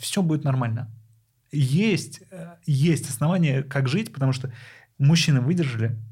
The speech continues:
значит, справимся. И вторая цитата. «Банк — это нечто другое. Бывает так, людям каждому порознь не по душе то, что делает банк.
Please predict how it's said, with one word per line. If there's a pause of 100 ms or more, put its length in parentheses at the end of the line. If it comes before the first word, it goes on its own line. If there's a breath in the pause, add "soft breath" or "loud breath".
(340)
значит,
справимся. (1500 soft breath)
И
вторая
цитата. (600)
«Банк — (120)
это
нечто
другое. (1400 loud breath)
Бывает
так,
людям
каждому
порознь (100)
не
по
душе
то,
что
делает
банк.